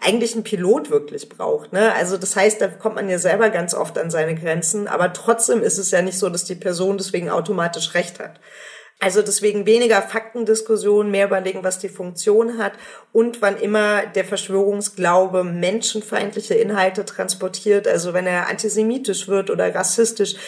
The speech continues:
dass man da auch einfach sagt, „Du, hier ist eine Grenze für mich überschritten, das geht für mich nicht“, ähm, damit das einfach auch klar ist.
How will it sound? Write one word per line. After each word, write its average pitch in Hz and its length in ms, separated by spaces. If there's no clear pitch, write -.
dass 196 140
man 196 180
da 190 200
auch 196 140
einfach 190 240
sagt, 190 320
„Du, 214 240
hier 196 200
ist 185 140
eine 185 100
Grenze 190 400
für 208 140
mich 185 260
überschritten, 185 800
das 185 200
geht 196 240
für 180 140
mich 175 240
nicht“, 175 340
ähm, 170 640
damit 185 260
das 202 140
einfach 170 260
auch - 200
klar 156 420
ist. - 240